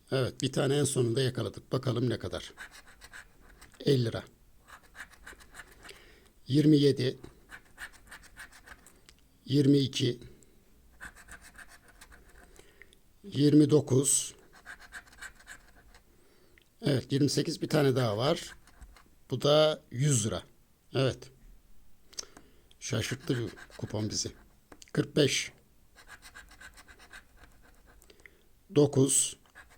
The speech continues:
Evet, onumuz var. Ve bir. Evet, buradan yüz elli T L çıktı arkadaşlar. <clears throat> Teşekkür ediyoruz. Köktürk.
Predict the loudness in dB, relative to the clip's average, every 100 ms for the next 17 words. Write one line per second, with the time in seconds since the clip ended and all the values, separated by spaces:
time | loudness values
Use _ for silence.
0 | -20 -12 -4 -4 -2 -2 0 0 0 -4
1 | -6 -6 -14 -4 0 2 0 -4 -14 -20
2 | _ -6 -2 -2 0 4 8 8 8 6
3 | 4 4 2 2 -2 -6 -6 -6 -8 -8
4 | -8 -10 -14 -20 -20 -20 -20 _ -20 -20
5 | -20 -20 -20 -20 -20 -20 -16 -16 -10 2
6 | 2 2 -8 -16 -20 -20 -20 -20 -20 _
7 | -4 -2 -2 -2 0 0 -2 -8 -8 -10
8 | -12 -16 -20 _ _ -20 _ -6 -6 -6
9 | -10 -14 -16